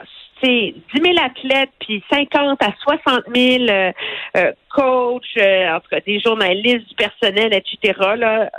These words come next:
On va faire débarquer une mer de monde au Japon qu'on croit pouvoir maintenir dans une bulle et empêcher, comme par magie, en testant les gens pour les jours qu'il y a,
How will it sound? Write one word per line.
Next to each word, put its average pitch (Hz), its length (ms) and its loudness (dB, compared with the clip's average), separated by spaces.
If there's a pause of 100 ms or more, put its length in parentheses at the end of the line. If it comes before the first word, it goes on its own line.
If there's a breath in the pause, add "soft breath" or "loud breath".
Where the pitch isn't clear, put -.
(200)
On 185 140 -6
va 180 160 0
faire 190 240 -2 (100)
débarquer 269 720 -2
une 208 220 0
mer 262 540 -2
de 226 80 2
monde 220 340 -2
au 202 100 2
Japon 196 480 0 (960 loud breath)
qu'on 202 200 0
croit 285 420 2
pouvoir 233 460 0
maintenir 285 600 0
dans 247 200 0
une 214 200 -10
bulle 233 380 2
et 208 260 0
empêcher, 269 680 0
comme 220 220 -2
par 202 180 -2 (100)
magie, 262 440 -2
en 202 80 -2
testant 240 460 -2
les 208 120 0
gens 226 180 -2
pour 233 140 -4
les 196 180 2
jours 220 220 0
qu'il 208 140 2
y - 20 2
a, 170 60 -2